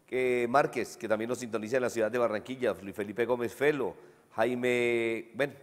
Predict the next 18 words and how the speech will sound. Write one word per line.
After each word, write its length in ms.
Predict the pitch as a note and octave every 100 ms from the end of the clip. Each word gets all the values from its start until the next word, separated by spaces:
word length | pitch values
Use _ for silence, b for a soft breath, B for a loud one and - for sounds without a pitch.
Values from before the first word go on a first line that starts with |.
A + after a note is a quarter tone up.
| -
tantos 320 | F3+ F3 B2
amigos 280 | G#2 G#2+ A2
que 80 | G#2+
tenemos 300 | F#2+ G2 G#2
nosotros, 380 | F#2 G#2 G2+ G2
gloria 240 | G2+ G#2
a 40 | G#2
Dios. 320 | G#2 F#2+ - B B B B -
También 280 | A2+ C3 B2+
para 240 | C#3+ C3+
Holger 380 | A#2 D3 D3 C#3+
Martínez, 600 | B2+ A2 F3+ F#3 C3+ -
eh, 60 | F#2+
más 160 | A2+
conocido 380 | - B2+ A2 C3
como 140 | B2+ A2
El 100 | -
Zarco, 460 | C#3+ C3+ G#2+ E2+